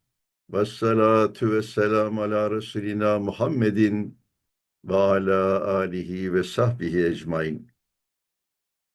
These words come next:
İman ve Küfür Muvazzil adındaki kitabına Lemalar adlı eserinden on yedinci lemayı ve onun be-, beşinci notasını alan Bediüzzaman Hazretleri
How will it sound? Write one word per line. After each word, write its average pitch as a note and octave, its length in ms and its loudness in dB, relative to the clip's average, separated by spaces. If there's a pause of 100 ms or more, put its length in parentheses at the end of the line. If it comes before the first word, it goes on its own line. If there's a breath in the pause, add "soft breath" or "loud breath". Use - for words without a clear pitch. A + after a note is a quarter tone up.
(1900)
İman F#3 560 6
ve D#3 140 2
Küfür C#3 340 2
Muvazzil C3 640 2
adındaki A#2+ 520 0
kitabına A2+ 720 4 (920)
Lemalar D3 420 6
adlı A#2 720 2
eserinden A2+ 960 -2
on D3 180 0
yedinci A#2 540 -2
lemayı A2 720 2 (760)
ve G2+ 100 0
onun B2+ 440 0
be-, A2 240 2
beşinci B2+ 420 -2
notasını A#2+ 440 -2
alan A2+ 200 4
Bediüzzaman G#2+ 400 -2
Hazretleri G#2 800 0